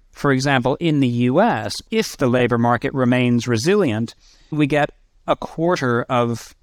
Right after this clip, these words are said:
economic softness, but maybe we could actually avoid a recession. So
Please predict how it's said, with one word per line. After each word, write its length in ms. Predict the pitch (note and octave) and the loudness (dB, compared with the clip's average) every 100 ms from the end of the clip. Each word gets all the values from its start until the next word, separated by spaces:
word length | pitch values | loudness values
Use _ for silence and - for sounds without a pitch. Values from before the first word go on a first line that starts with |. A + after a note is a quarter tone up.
| - | -2
economic 500 | E3 - C3 A#2+ A#2+ | -2 2 2 2 0
softness, 540 | - D#3 F3+ - G#2 - | -2 0 0 0 -6 -4
but 160 | C#3 | -2
maybe 260 | C#3 D3+ C#3+ | -2 0 0
we 160 | C3+ C#3 | -2 -2
could 300 | - D3 C3+ C#3+ | 0 0 0 0
actually 520 | C#3 - C3+ B2+ B2 | -2 -2 0 0 2
avoid 460 | B2+ A#2+ D3+ F3 D3 | -2 0 0 2 2
a 60 | |
recession. 640 | G#2+ G2 - G2+ - A#2 A#2 | 2 0 -2 -4 -6 -8 -8
So 300 | - F3 | 0 0